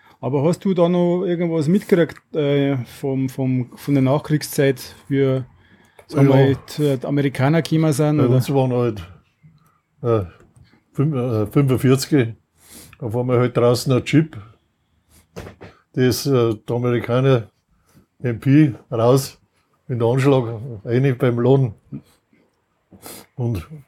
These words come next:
Speaker 2: gleich das Durchstäbern angefangen. Und so, ja, und der, und der Vater hat Munition gesammelt und sie finden im Schreibtisch drin die Munition. Es war natürlich die Hölle offen,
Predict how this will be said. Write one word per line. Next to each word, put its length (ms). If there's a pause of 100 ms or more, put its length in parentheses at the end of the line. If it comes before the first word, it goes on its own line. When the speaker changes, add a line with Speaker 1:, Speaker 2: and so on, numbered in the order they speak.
(120)
Speaker 2:
gleich 160
das 140
Durchstäbern 580
angefangen. 460 (880)
Und 500
so, 160
ja, 120
und 220
der, 260 (540)
und 360
der 60
Vater 360
hat 180
Munition 520
gesammelt 400
und 200
sie 240
finden 340
im 80
Schreibtisch 480
drin 200
die 80
Munition. 640 (400)
Es 100
war 100
natürlich 440
die 200
Hölle 260
offen, 360